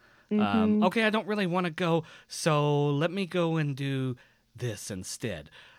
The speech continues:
Speaker 1: I've been cutting my hair at home for,
Speaker 2: <laughs>
Speaker 1: but, I mean, I've been doing that for months anyway 'cause it saves some money.
Speaker 2: Okay.
Speaker 1: But then,
Speaker 2: It
Speaker 1: you know,
Speaker 2: does,
Speaker 1: looking
Speaker 2: yes.
Speaker 1: ahead, I'm going,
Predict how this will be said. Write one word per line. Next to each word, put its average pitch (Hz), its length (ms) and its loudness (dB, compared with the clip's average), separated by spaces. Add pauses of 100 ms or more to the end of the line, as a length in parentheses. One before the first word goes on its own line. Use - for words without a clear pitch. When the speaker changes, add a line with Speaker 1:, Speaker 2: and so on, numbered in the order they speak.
Speaker 1:
I've 160 160 2
been 175 160 0
cutting 170 380 2
my 139 180 2
hair 143 400 2
at 104 80 -4
home 101 540 0
for, - 300 -2 (360)
Speaker 2:
<laughs> 370 440 6
Speaker 1:
but, 262 120 6
I 247 100 10
mean, 226 140 8
I've 202 160 6
been 214 160 4
doing 170 320 6
that 208 180 4
for 147 180 -2
months 139 460 2
anyway 156 360 2
'cause 127 200 -6
it 131 100 -4
saves 127 360 -4
some 113 200 -6
money. 143 340 0
Speaker 2:
Okay. 208 420 2
Speaker 1:
But 180 180 8
then, 165 380 6
Speaker 2:
It 202 160 2
Speaker 1:
you - 20 4
know, 139 180 6
Speaker 2:
does, - 0 -
Speaker 1:
looking 170 460 6
Speaker 2:
yes. - 0 -
Speaker 1:
ahead, 180 320 6
I'm 160 100 4
going, 139 320 2